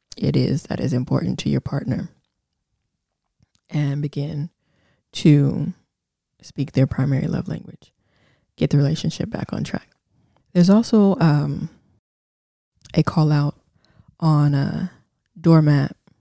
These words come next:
versus a lover. A doormat is an inanimate object. You can wipe your feet on it, step on it,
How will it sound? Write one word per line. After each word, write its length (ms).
versus 880
a 80
lover. 420
A 340
doormat 560
is 400
an 180
inanimate 560
object. 600
You 200
can 420
wipe 280
your 100
feet 380
on 200
it, 380
step 400
on 200
it, 220